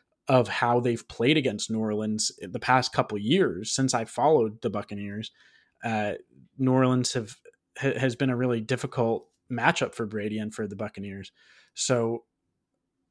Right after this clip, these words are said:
s-, you know, this was a hard fought game and I wasn't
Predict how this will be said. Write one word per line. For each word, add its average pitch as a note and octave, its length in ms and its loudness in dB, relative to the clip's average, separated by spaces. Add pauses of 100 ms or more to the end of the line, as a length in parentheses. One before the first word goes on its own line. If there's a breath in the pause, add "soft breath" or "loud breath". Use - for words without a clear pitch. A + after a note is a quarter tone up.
s-, - 360 -2
you D#3+ 140 4
know, B2 160 4
this D#3 240 4
was E3+ 100 6
a C#3 60 4
hard C3+ 280 4
fought A2+ 300 0
game C#3 380 -2
and A2+ 120 -4
I G#2+ 100 -4
wasn't A2+ 340 -2